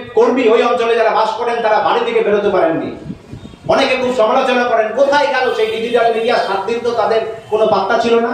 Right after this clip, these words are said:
কেন ছিল না? আমরা খোঁজ নিইনি। সবাই আক্রান্ত হয়েছিলেন,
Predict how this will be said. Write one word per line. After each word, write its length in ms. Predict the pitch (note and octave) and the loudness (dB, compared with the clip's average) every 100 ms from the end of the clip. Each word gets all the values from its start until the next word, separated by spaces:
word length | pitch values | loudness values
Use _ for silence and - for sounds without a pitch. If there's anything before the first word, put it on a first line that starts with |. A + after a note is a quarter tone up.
| C4+ - - - - - - | -6 -12 -16 -18 -20 -20 -8
কেন 180 | - G#3+ B3+ | -2 0 0
ছিল 140 | G3+ F#3+ | 2 2
না? 80 | F3+ | 2
আমরা 260 | D#3+ - D#3+ - | 0 -2 -2 2
খোঁজ 160 | F#3 E3+ | 2 2
নিইনি। 320 | D3 - G2+ - - - - - - - - - - - - | -2 -4 -8 -12 -20 -20 -20 -20 -20 -20 -20 -20 -20 -20 -12
সবাই 480 | - C#3+ F3+ F#3+ F#3 | -2 2 2 4 2
আক্রান্ত 460 | E3+ - D#3+ D#3+ | 0 -2 -2 -2
হয়েছিলেন, 520 | D3 C3+ - B2+ - | -4 -4 -4 -6 -10